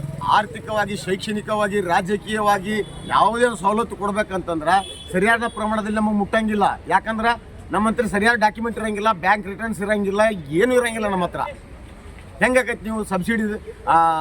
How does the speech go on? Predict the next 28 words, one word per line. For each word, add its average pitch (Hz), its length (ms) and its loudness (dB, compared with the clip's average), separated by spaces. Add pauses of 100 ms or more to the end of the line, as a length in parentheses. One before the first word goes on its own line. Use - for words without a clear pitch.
(260)
ಆವಾಸ್ 214 240 2
ಯೋಜನೆಯದ್ದು 208 680 -2
ತೆಗೆದು 196 520 0
ಮು-, 170 240 -4 (480)
ಆ, 147 240 -4
ವ-, 185 160 2
ಎರಡು 220 220 4
ಲಕ್ಷ, 240 180 -2
ಎ-, 214 320 2
ಎ-, 196 180 2
ಎ-, 175 300 2
ಎರಡು 220 180 2
ಚಿಲ್ಲರೆ 214 280 -2
ಕಳಿಸಿದ್ರ 143 380 -6 (160)
ಐದು 202 200 0
ಲಕ್ಷ 220 200 -2
ಹೋಗಿ, 147 680 -4 (180)
ವಾಹನ 226 260 4 (100)
ಯೋಜನೆದು 202 680 -2 (360)
ಎಂಟು 220 160 2
ಲಕ್ಷ 226 180 0
ಹೋಗಿ 196 640 2 (220)
ಮೂರು 247 160 2
ಲಕ್ಷ 226 140 0
ಆಕತ್ತಂದ್ರ 147 460 -4 (460)
ಎಲ್ಲಿ 220 160 2
ಬದುಕ್ತೀರಾ 185 380 0
ಸ್ವಾಮಿ? 143 280 -4